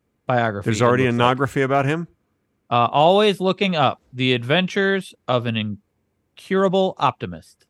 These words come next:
Speaker 2: Wow.
Speaker 1: called.
Speaker 2: You know, I met Michael J. Fox, and that guy, uh, could not have been nicer. That was just a, that,
Speaker 1: Yeah?
Speaker 2: that, that was just a super nice dude. Met
Speaker 1: I,
Speaker 2: him about
Speaker 1: that's
Speaker 2: fifteen years ago. What a super nice dude.
Speaker 1: That's not surprising.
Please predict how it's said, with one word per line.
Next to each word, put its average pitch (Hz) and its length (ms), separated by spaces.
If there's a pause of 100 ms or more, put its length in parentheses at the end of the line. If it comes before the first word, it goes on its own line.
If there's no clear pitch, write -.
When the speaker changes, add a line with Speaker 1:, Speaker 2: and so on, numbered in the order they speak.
(160)
Speaker 2:
Wow. 107 160
Speaker 1:
called. 85 300 (120)
Speaker 2:
You 170 120
know, 180 140
I 175 100
met 170 180
Michael 135 260
J. 123 160
Fox, 110 340
and 120 160
that 143 180
guy, 127 480
uh, 104 500 (140)
could 117 260
not 131 240
have 127 120
been 120 120
nicer. 104 460 (180)
That 135 140
was 123 120
just 123 160
a, 113 100
that, 127 200
Speaker 1:
Yeah? 165 160
Speaker 2:
that, 185 140 (180)
that 180 140
was 160 120
just 143 160
a 127 60
super 175 680
nice 127 340
dude. 104 380 (1040)
Met 156 100
Speaker 1:
I, 156 60
Speaker 2:
him 151 180
about 135 220
Speaker 1:
that's - 160
Speaker 2:
fifteen 180 480
years 131 240
ago. 107 200
What 143 160
a 120 60
super 170 460
nice 143 260
dude. 101 320 (880)
Speaker 1:
That's - 180
not 185 240
surprising. 160 640